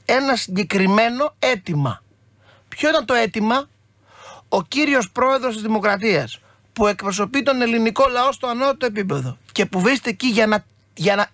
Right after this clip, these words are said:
είναι η εξασφάλιση της στήριξης του συντάγματος, να διαπιστώσει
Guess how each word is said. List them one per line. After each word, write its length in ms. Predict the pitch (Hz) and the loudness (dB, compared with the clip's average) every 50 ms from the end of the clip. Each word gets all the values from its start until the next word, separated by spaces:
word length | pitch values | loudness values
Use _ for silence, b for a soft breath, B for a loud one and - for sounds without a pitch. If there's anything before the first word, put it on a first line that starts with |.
| _ | _
είναι 220 | _ 214 247 262 269 | _ -6 -2 0 2
η 60 | 262 | 2
εξασφάλιση 1120 | 262 247 - - - 262 226 190 - - - 269 277 254 208 170 151 143 - 120 101 - b b b b b b | 0 0 -2 -2 0 0 0 -2 -4 0 0 2 2 2 0 -2 -4 -4 -6 -10 -12 -12 b b b b b b
της 180 | - 202 190 - | -6 -4 -4 -4
στήριξης 460 | - - 277 285 269 262 214 202 220 | -2 0 0 2 2 0 -2 -4 -6
του 120 | - 190 | -6 -4
συντάγματος, 960 | 160 185 175 160 175 165 165 170 175 170 175 - 269 294 311 - - - - B B B B B B B B B | -4 -2 2 4 4 2 2 2 -2 -2 0 0 -2 -2 -2 -6 -12 -16 -20 B B B B B B B B B
να 260 | - 185 214 240 247 247 | -2 0 2 2 2 2
διαπιστώσει 1160 | 208 202 233 254 - - - 240 - - - - 381 381 349 - - - - 180 143 120 - | 0 0 -2 -2 -2 -4 -8 -8 -8 -6 -2 0 0 2 2 0 -4 -6 -6 -6 -8 -8 -10